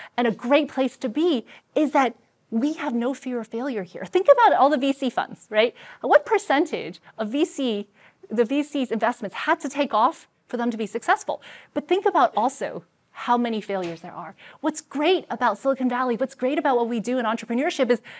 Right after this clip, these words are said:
there is not a penalty for failure. You can raise again, you can try again, you can go to companies, you can,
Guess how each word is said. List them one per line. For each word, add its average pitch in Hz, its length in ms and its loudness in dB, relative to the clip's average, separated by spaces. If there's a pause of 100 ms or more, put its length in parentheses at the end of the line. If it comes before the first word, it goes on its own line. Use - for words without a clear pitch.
(160)
there 294 200 0
is 302 240 0 (100)
not 269 340 0
a 254 60 -8
penalty 277 420 -4
for 233 140 -10
failure. 247 400 -4
You 196 140 -4
can 220 160 -4
raise 247 240 0
again, 233 320 0
you 180 80 -6
can 190 100 -6
try 233 300 -4
again, 220 340 0
you 180 60 -4
can 220 140 -4
go 247 140 2
to 311 80 2
companies, 175 460 -8
you 220 80 -8
can, 240 160 -2